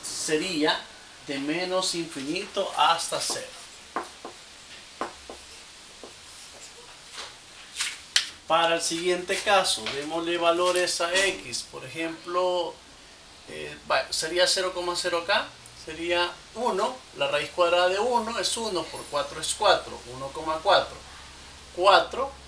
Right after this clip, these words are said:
la raíz cuadrada de cuatro es dos, dos por cuatro es ocho, entonces cuatro coma ocho sería, eh, el par ordenado. Entonces la gráfica vendría de esta forma. Más o menos por ahí.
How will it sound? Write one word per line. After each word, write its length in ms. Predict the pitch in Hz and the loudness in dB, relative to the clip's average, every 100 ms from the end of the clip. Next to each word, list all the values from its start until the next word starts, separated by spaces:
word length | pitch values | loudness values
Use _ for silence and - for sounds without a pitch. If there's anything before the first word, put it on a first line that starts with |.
| - - | -20 -6
la 120 | 143 143 | -4 0
raíz 200 | 147 147 | -2 2
cuadrada 260 | 165 165 | 4 4
de 40 | 165 | 4
cuatro 260 | 165 165 | 0 0
es 80 | 170 | -2
dos, 180 | 190 185 - - 147 | 0 0 -2 -8 2
dos 200 | 180 180 - | 4 2 -4
por 160 | 156 | -8
cuatro 340 | 156 160 151 156 | 0 0 0 -2
es 160 | - - | -2 0
ocho, 320 | 202 185 - | 0 0 -2
entonces 400 | 123 139 - - | -6 -4 -2 -2
cuatro 460 | - 160 156 170 160 | 0 0 0 -2 -4
coma 300 | 160 147 147 | -4 -2 -2
ocho 320 | 165 160 180 | -2 -2 -4
sería, 520 | - 135 143 156 156 - - | -4 -4 -8 -8 -8 -10 -12
eh, 260 | 127 117 110 - - - - - - - | -12 -12 -14 -18 -18 -18 -18 -18 -16 -10
el 160 | 120 113 - - - - | -8 -6 -8 -12 -12 -2
par 180 | 147 147 | 0 0
ordenado. 420 | 131 131 113 - - | -2 -6 -8 -12 -14
Entonces 360 | - 131 170 175 | -10 -2 0 4
la 140 | 170 | 6
gráfica 480 | 180 180 - 170 185 | 8 8 6 2 2
vendría 420 | 160 135 113 113 | 2 -2 -6 -8
de 60 | 113 | -8
esta 180 | - - | -8 -4
forma. 400 | 185 185 143 113 - - - - - - - - - - - - - - - - - - - - - - - - - - 135 | -2 -2 -4 -10 -16 -18 -20 -20 -18 -16 -16 -16 -18 -18 -18 -18 -18 -18 -18 -16 -18 -16 -16 -16 -16 -16 -10 -8 -6 2 4
Más 240 | 127 123 | 4 -4
o 60 | 131 | -6
menos 240 | 143 156 - | -4 -4 0
por 140 | 175 | 6
ahí. 220 | 190 196 | 6 6